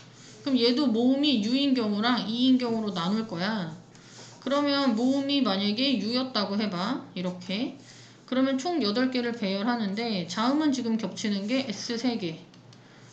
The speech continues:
모음은 겹치는 게 없지. 그럼 여기서 끝.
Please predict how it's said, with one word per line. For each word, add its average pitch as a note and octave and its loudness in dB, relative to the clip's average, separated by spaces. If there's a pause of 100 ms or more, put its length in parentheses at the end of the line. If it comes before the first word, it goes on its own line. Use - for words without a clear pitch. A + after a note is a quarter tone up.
(100)
모음은 D4+ 2
겹치는 A3+ 0
게 G3 -4
없지. E3 -10 (440)
그럼 A3 -2
여기서 F#3+ -4
끝. - -8